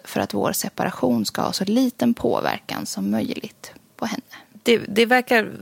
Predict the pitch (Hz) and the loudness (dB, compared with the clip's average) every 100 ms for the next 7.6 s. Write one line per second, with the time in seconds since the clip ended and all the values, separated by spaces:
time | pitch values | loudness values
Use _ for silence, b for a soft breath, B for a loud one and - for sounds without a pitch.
0 | - 190 202 180 180 175 - - 202 220 | -4 2 4 4 2 0 -2 2 4 4
1 | 220 202 196 190 180 180 233 285 240 202 | 4 4 4 4 4 4 4 4 4 4
2 | 175 160 175 B B B B - - - | 4 4 0 B B B B -10 -2 0
3 | - 170 170 165 175 160 160 165 - 175 | 0 2 2 2 0 0 0 0 -2 -2
4 | - - 170 170 165 170 202 170 - 175 | -2 0 2 4 4 4 2 2 0 2
5 | 254 220 208 156 156 156 151 - - 151 | 4 6 4 2 2 0 -2 -2 0 0
6 | 151 - - - 185 - 190 220 185 - | 0 -8 -16 -12 -6 2 4 6 4 0
7 | - - - 233 202 | -4 -8 -2 0 0